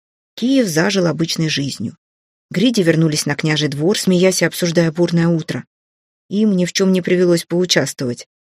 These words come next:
и они явно завидовали Свенельдовым отрокам, которые так повеселились, гоняя хазарок и вынося ворота жидиновских дворов. В гриднице для них уже была готова каша,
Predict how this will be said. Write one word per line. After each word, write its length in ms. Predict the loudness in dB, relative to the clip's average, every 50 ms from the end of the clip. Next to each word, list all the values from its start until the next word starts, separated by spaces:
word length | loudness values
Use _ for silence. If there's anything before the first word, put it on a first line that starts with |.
| _ -4
и 100 | -2 0
они 260 | 2 2 2 2 2
явно 360 | 2 2 2 2 2 0 0 2
завидовали 560 | 2 2 2 0 0 0 0 0 0 0 -2
Свенельдовым 640 | -2 0 0 2 0 0 0 0 0 2 2 2 2
отрокам, 440 | 2 0 -2 -4 -4 -6 -8 -8 -10 _ _ _ -6
которые 320 | -4 -2 2 2 2 2
так 180 | 2 0 -2 0
повеселились, 720 | 0 -2 0 0 0 0 0 2 0 0 0 -4 -8 -12 _ _ _ _ -2
гоняя 340 | 2 2 4 4 2 0
хазарок 520 | 0 -2 -2 0 0 0 0 0 -2 -4 -6
и 80 | -4 -2
вынося 420 | 0 0 0 0 0 0 0 0
ворота 440 | 0 0 0 0 0 -2 -4 -6 -8 _ _ _ _
жидиновских 600 | -4 -2 0 0 2 2 0 0 -2 -4 -4 -2
дворов. 420 | 0 0 0 0 -2 -4 -8 -12 _ _ _ _ _ _ _ _ _ _ _ _ _ _ _ -16
В 80 | -10 -4
гриднице 460 | -2 0 0 2 2 0 0 -2 -4
для 140 | -2 0 0
них 220 | 0 0 0 -2
уже 180 | 0 0 0 0
была 220 | 2 0 0 0
готова 380 | -2 -4 -4 -4 -6 -6 -6 -6
каша, 440 | -4 -2 -2 -2 -2 -4 -8 -10